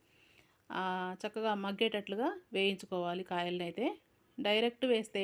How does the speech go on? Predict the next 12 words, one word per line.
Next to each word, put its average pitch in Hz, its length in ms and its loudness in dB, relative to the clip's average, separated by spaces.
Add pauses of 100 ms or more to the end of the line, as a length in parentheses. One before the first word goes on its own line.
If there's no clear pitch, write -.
ఏంటంటే 185 480 -4
వంకాయలు 196 420 -4
కొంచెం 180 240 -4 (920)
సరిగ్గా 190 360 0 (140)
ఉడికి 220 420 0
ఉడకనట్టుగా 196 560 -4
ఉంటుందేమో, 180 480 -4 (100)
అందుకని 185 360 -4 (100)
నేనైతే 185 360 0
నూనెలో 233 480 4
వేసి 185 260 0 (100)
మగ్గిస్తానండి. 180 680 -2